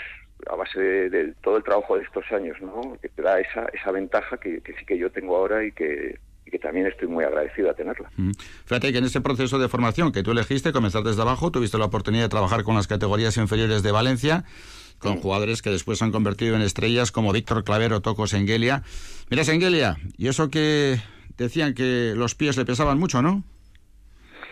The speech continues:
Speaker 1: Sí, sí, la situación de Toko en Valencia a veces fue complicada, ¿no? También luego, mm, un poco se complicó más por un tema de su contrato, renovación o no, eh, bueno, pues se dijeron muchas cosas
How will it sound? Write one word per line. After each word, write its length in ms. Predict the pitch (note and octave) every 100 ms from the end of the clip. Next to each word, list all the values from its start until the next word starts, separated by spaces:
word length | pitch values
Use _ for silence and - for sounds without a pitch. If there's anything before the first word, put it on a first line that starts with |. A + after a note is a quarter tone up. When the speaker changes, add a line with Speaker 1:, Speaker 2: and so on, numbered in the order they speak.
| - - - - - - - - -
Speaker 1:
Sí, 320 | D3+ B2+ B2+ - -
sí, 180 | B2 G#2
la 160 | F#2 -
situación 380 | G2 F#2 - G#2+
de 80 | G#2+
Toko 300 | A#2 B2 A2+
en 60 |
Valencia 320 | A2+ A2+ B2+
a 440 | A2 A2 A#2 A2 G#2+
veces 280 | G#2+ A#2+ -
fue 120 | B2+ A2+
complicada, 640 | A2 F2+ - A2 A2+ F2
¿no? 300 | F#2+ A2+ A#2
También 300 | F2+ F2 F#2
luego, 440 | F#2+ G2 F#2+ F#2+ F#2
mm, 280 | F#2 F#2
un 80 | F2+
poco 220 | F#2+ F#2+
se 140 | F2+ -
complicó 480 | G2 E2+ F#2 G#2 F#2+
más 180 | G2 -
por 120 | F#2
un 100 | F2
tema 220 | F#2+ F#2
de 60 | E2+
su 80 | F#2+
contrato, 480 | F2 F2 C3+ C3
renovación 540 | A2 E2+ E2+ D#2+ G2 E2+
o 100 | F#2
no, 440 | C3+ C3 C3 B2+
eh, 380 | F2 D#2+ D#2 D#2
bueno, 360 | - A2+ - -
pues 120 | - -
se 80 | -
dijeron 260 | - D#2+
muchas 300 | D#2+ D#2+ D#2
cosas 360 | - A2+ G#2+